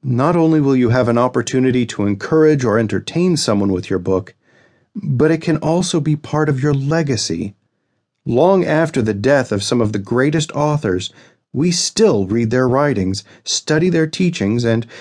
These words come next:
some even live by what they wrote thousands of years ago. It's not just a book. It's a legacy that could live on long after you and I are gone from this world.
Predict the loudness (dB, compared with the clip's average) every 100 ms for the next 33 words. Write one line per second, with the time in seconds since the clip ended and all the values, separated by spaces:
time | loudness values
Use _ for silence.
0 | -14 -6 0 2 4 2 2 0 2 4
1 | 2 2 0 2 0 0 0 2 0 0
2 | -2 0 0 0 0 0 0 0 0 -2
3 | -2 -4 -6 _ _ _ _ _ _ _
4 | _ _ -4 -4 -2 0 0 0 -2 -2
5 | 0 2 0 -2 -6 -6 -2 0 0 -4
6 | -20 _ _ _ _ _ -6 -4 0 2
7 | 2 0 -2 -2 -4 -6 _ _ _ -8
8 | -4 -2 0 2 2 4 2 0 -6 -14
9 | -4 2 4 4 2 0 -2 -2 -2 0
10 | 2 2 2 2 0 -2 -8 -10 -8 -2
11 | 0 0 0 -2 -2 -2 -2 -2 -2 -4
12 | -12